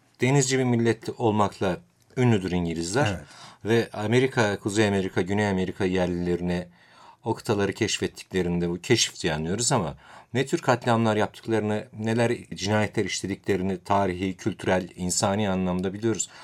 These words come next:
Speaker 1: Bu şiirde de sanki bunun izlerini gördüğüm gibi geldi bana.
Speaker 2: Valla okurken aslında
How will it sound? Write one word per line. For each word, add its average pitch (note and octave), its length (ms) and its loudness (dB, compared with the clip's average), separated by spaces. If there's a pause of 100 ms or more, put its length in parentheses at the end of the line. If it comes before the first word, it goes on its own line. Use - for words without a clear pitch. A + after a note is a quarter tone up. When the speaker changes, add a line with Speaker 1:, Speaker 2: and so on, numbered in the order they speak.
(220)
Speaker 1:
Bu F#3+ 60 2
şiirde D#3 380 6
de B2 80 2
sanki B2+ 320 2
bunun A#2+ 160 0
izlerini G#2 400 2
gördüğüm F2+ 340 2
gibi D2 160 -6
geldi C2+ 280 -6
bana. C2 140 -10 (640)
Speaker 2:
Valla A#2+ 240 0
okurken G2 500 -2 (220)
aslında F2 560 -2